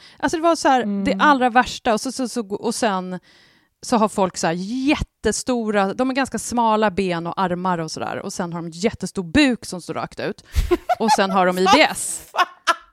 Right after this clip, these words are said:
Speaker 1: Du vet ju hur folk ser ut. De har så här, man bara häpnar hur smala ben de har. Och sen har de en jättestor buk. Men hur kan...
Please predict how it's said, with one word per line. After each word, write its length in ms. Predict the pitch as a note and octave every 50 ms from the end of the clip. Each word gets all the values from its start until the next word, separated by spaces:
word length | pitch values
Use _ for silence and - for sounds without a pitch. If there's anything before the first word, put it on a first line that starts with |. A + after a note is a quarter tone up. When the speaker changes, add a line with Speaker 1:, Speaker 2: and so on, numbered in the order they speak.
| - F4 - - _ _ - D#4+
Speaker 1:
Du 60 | B3+ E4 D#4
vet 280 | F#4+ G#4+ F4+ F4+ -
ju 40 | E4+
hur 100 | E4 C#4 -
folk 280 | - C#4+ B3+ B3 -
ser 180 | - D#4 D#4+ A#3+
ut. 60 | F#3+
De 120 | - B3+ C4+
har 80 | D4+
så 80 | - -
här, 100 | D4 C4
man 220 | B3+ D4+ D#4+ D4
bara 160 | B3+ D#4 C4+ B3+
häpnar 520 | G#3 D4 D4+ C#4 C4 - - E4 F4+ E4
hur 80 | C#4 C4
smala 380 | - - C#4 C#4 B3+ A#3 A3+
ben 400 | G3+ F3+ - C#4+ G#4+ B4 A4 G4
de 100 | D4 G#3+ G#3
har. 100 | F3 D#3+
Och 60 | -
sen 100 | - A#3
har 120 | A#3+ A#3+ A#3
de 100 | A3+ A3
en 80 | A3
jättestor 480 | G3 B3+ B3+ - - G#3+ - - A3 G#3
buk. 320 | F#3+ G#3 E4+ E4 D4+ B3 - - _ G#4+ - - _ _ _ B4 A4 - _ _ - C5+ - _ _ C5 C#5 C5+ - _ _
Men 160 | - D#4+ F4 D4
hur 160 | D#4+ F#4 E4+
kan... 300 | - - E4+ D#4+ D4+